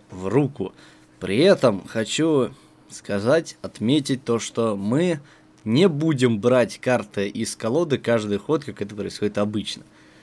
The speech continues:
Это нужно учитывать. Ну что ж, начнем. Начнем. И выберем себе. Так,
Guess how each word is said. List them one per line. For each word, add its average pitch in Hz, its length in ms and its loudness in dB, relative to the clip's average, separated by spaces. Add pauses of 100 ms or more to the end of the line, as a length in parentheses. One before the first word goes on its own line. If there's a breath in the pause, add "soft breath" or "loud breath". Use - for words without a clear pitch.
(360 loud breath)
Это 95 220 -6
нужно 95 340 -2
учитывать. 101 580 -8 (580 loud breath)
Ну 117 80 -4
что 113 140 -2
ж, - 100 -10
начнем. 113 1080 0 (220)
Начнем. 127 500 -4
И 175 300 -2 (920 loud breath)
выберем 123 540 0
себе. 101 280 -12 (1120 loud breath)
Так, - 360 -16